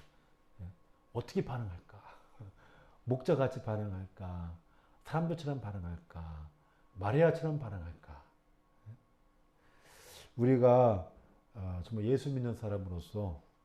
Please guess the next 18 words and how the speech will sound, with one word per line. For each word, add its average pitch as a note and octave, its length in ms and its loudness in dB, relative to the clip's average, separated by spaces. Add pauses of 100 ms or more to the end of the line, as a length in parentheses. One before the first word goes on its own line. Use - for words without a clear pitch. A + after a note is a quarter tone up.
(480)
목자들처럼, G#2 760 -4 (800)
그리고 F#2+ 220 -8
마리아처럼, G2 840 -4 (580)
목자들처럼 C#3+ 560 0
즉시 C3+ 600 -6
우리 G#2 120 -8
반응해야 G2+ 380 -6
되는 E2+ 260 -8
거고, D#2+ 400 -10 (640)
마리아처럼 B2 720 2 (360)
마음에 G2+ 400 0
생기어 F2+ 600 -8 (360)
생각하는, A#2 520 -2 (680)
그래서 A2 340 -4
하나님 A#2 300 -6
말씀에 G2 340 -8
따라 F2+ 300 -10 (360)
움직이는 B2+ 600 -2